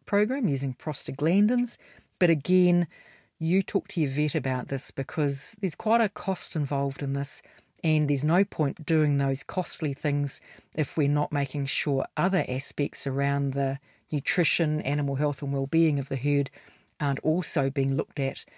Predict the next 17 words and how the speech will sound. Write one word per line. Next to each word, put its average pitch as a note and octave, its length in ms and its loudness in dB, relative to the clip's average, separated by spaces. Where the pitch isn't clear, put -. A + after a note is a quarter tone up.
Otherwise, C#3+ 720 2
if C#3+ 140 -8
you C3+ 240 -2
tighten D3 560 0
the - 80 -4
calving D3+ 420 2
spread D#3 400 0
up E3 160 2
for D3+ 140 -2
next - 320 -4
year D3+ 160 4
using C#3+ 360 0
lots - 300 2
of C3+ 100 -14
drugs C#3+ 360 -2
to A#2 100 -6
help, F#3+ 240 0